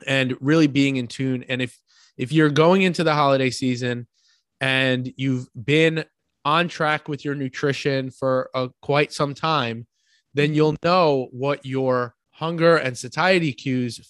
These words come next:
Speaker 1: feel like. And you're really, you become really in tune with that. And if you haven't been there, then you'll, don't worry about it. You'll get there at some point and you'll start to realize, like, I used to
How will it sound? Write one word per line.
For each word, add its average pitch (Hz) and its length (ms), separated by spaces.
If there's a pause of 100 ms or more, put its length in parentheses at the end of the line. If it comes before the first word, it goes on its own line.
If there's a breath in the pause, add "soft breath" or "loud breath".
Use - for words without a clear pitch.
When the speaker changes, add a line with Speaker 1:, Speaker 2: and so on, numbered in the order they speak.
Speaker 1:
feel 196 220
like. 104 380 (200)
And 139 140
you're 151 140
really, 190 440
you 147 160
become 196 360
really 180 240
in 120 120
tune 139 320
with 90 120
that. 80 220 (100)
And 139 380
if 139 180
you 151 120
haven't 175 540
been 143 200
there, 120 280
then 117 380 (220)
you'll, 143 240
don't 147 280
worry 185 220
about 123 260
it. 131 100
You'll 135 200
get 139 320
there 151 220
at 127 180
some 123 220
point 131 420
and 120 180
you'll 123 140
start 131 300
to 135 80
realize, 131 500
like, 127 260 (720)
I 185 100
used 202 340
to 139 120